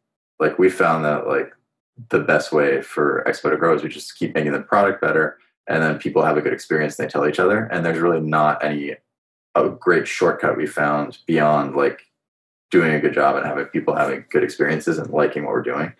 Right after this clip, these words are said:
And so that just reinforces, I think, that that's, that we have to just be really developer focused and provide them a lot of value. And, you know, if we did try to, you know, trap people in some sort of thing, that, you know, that might work for a very short period of time, but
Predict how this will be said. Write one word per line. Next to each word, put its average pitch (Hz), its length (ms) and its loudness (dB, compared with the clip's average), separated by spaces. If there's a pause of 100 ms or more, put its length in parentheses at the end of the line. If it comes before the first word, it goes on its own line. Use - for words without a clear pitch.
(280)
And - 100 -2
so 98 100 4
that 95 100 6
just 95 140 2
reinforces, 78 540 -2
I 71 100 0
think, - 220 -8
that - 260 -2
that's, - 380 -2 (300)
that - 100 4
we 80 80 0
have 76 240 2
to - 140 -2
just - 200 -6
be 71 140 -4
really 73 240 2
developer 71 380 0
focused - 460 -4
and 73 200 -2
provide - 280 2
them 73 100 0
a 71 40 0
lot 71 140 0
of 69 60 0
value. 69 340 0
And, - 180 -10 (480)
you 90 80 2
know, 73 180 2
if - 140 0
we 80 80 4
did 73 280 0
try - 180 0
to, 73 220 2 (380)
you 85 120 -2
know, 69 200 0 (200)
trap - 300 2
people 73 360 0
in - 280 -6
some - 180 -6
sort 139 280 0
of - 220 -12 (480)
thing, 71 240 0
that, 65 200 -2 (340)
you - 120 2
know, - 120 0
that 87 160 2
might 80 180 2
work 71 220 0
for - 400 -4 (100)
a - 100 -20
very 73 300 4
short - 320 -4
period 73 160 0
of 69 120 -8
time, - 260 -4
but - 200 -4